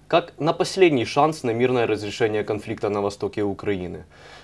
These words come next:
С нами в эфире политический аналитик Института евроатлантического сотрудничества, эксперт по вопросам внешней и внутренней политики Украины Владимир Горбач. Добрый день, Владимир.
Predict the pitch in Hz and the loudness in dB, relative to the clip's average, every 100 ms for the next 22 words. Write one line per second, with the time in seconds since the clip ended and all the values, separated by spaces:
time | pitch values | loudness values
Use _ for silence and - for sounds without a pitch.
0 | - - 190 208 196 - 190 165 170 165 | -10 2 4 6 6 4 4 4 4 4
1 | 202 170 - 147 135 131 131 143 131 127 | 0 -4 0 2 2 2 0 0 -2 -4
2 | - 151 175 151 131 156 147 123 123 113 | -4 -2 2 4 6 6 6 6 2 -2
3 | 147 123 - 117 110 104 110 110 110 123 | -4 -4 -2 0 0 -4 -4 -2 -4 -8
4 | 110 107 117 - - - 131 - - 190 | -10 -8 -8 -10 -20 -6 -4 -2 6 6
5 | - 147 139 156 160 139 135 160 156 131 | 6 4 4 4 2 2 2 2 0 -2
6 | 120 120 127 135 117 117 107 117 113 - | -2 0 0 2 0 0 0 0 -2 -2
7 | 113 101 120 147 156 143 - - - 110 | -4 -2 0 2 2 0 -2 -14 -4 -2
8 | 117 127 113 104 95 90 87 117 156 160 | 0 2 2 2 2 0 0 2 4 4
9 | 123 101 95 87 90 | 4 2 0 -4 -10